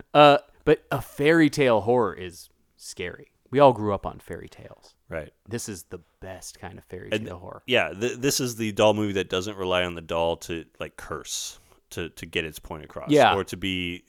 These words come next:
Speaker 2: yeah, yeah. It's,
Speaker 1: Chu-,
Speaker 2: it
Speaker 1: I love Chucky. I love
Speaker 2: Sure.
Speaker 1: Child's Play. We, we, we will do a lot of the Child's Play movies on this podcast.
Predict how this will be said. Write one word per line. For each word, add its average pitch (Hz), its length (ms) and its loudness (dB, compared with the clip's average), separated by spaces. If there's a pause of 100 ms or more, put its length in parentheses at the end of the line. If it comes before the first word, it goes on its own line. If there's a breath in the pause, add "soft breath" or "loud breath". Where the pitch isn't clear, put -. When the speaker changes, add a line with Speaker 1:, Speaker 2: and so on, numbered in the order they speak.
Speaker 2:
yeah, 85 200 -6
yeah. 85 180 -10
It's, 80 180 -14
Speaker 1:
Chu-, - 140 0
Speaker 2:
it - 140 -6 (160)
Speaker 1:
I 196 220 6
love 135 420 2
Chucky. - 460 -10 (140)
I 160 160 4
love 131 320 2
Speaker 2:
Sure. 92 180 -4
Speaker 1:
Child's 104 460 0
Play. 90 320 -6 (560)
We, 175 240 -8 (120)
we, 151 420 -6
we 156 200 -2
will 175 140 6
do 131 420 2
a 117 120 0
lot 110 380 2
of 101 60 -6
the 104 80 -8
Child's 92 480 -4
Play 101 160 -4
movies 87 460 -10
on 95 140 -8
this 87 120 -14
podcast. 87 600 -8